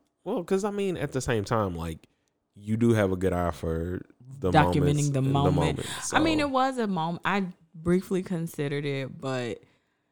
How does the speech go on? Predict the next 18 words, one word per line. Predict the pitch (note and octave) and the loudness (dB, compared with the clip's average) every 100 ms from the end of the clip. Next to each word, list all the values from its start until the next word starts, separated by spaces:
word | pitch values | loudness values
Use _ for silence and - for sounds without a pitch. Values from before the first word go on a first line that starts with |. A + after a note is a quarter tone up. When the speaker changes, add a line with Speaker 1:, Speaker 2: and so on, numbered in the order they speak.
| _ _ _ _ _ B2+ | _ _ _ _ _ -6
Speaker 2:
like, | C3+ C3 A#2 | -2 -2 -2
it | - | -2
was | F3+ F#3+ | -2 0
just | G3+ D#3 | -2 -2
a | |
moment | C#3+ B2+ A#2+ A#2 G#2+ - _ _ C#3 | -2 -2 -2 -2 -4 -6 _ _ -8
that | C3 B2 | -4 -2
just | B2+ B2 | -4 -6
needed | C3 B2+ B2 G2 | -6 -6 -6 -4
to | G#2+ | -4
Speaker 1:
Yeah. | A#2+ | -4
Speaker 2:
be | B2 B2+ C#3 D#3 - | -6 -6 -8 -12 -8
a | C3 | -2
moment. | C3+ B2 A2 F#2+ - | 0 0 -2 -6 -6
But | D#3+ F#3+ F#3+ - | 0 2 2 -2
I | C3+ | -4
wanted | C#3 D3+ F3+ F#3 D#3 - | -2 0 0 0 -4 -10
to | - - C#3+ C3+ C3+ C3 | -10 -6 -4 -4 -6 -10